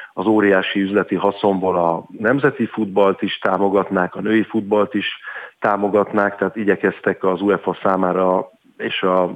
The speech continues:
futball szerető közvélemény számára fontos és aktuálisan divatos témákat is beemelni,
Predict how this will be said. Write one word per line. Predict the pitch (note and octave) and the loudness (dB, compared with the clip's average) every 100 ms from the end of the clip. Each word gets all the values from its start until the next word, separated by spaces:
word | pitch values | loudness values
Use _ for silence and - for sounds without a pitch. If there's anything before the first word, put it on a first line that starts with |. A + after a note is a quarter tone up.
| - | -12
futball | - G#2 F2+ F#2 - | -8 -6 -2 -4 -2
szerető | F#2+ F#2 - F2 | -4 -2 -4 -2
közvélemény | G2+ F2 G2 F#2 F2+ F#2 - | -2 0 2 2 0 -2 0
számára | G2 F#2+ F#2 F#2 - - - - | 2 2 2 0 -4 -20 -20 -14
fontos | - A#2 A2+ G#2 G2 | -4 -2 0 0 2
és | F#2+ - | 0 0
aktuálisan | - - G2+ F#2+ F#2+ F#2 | -2 0 0 0 0 -4
divatos | F2 G2 F2+ F#2+ F2+ - | 0 0 0 -2 -4 -2
témákat | G2 F#2 F2+ G2 G2 | 0 0 -2 -4 -6
is | E2+ | -2
beemelni, | G2 G2 G#2 G#2+ G#2+ B2+ | 2 2 2 2 2 2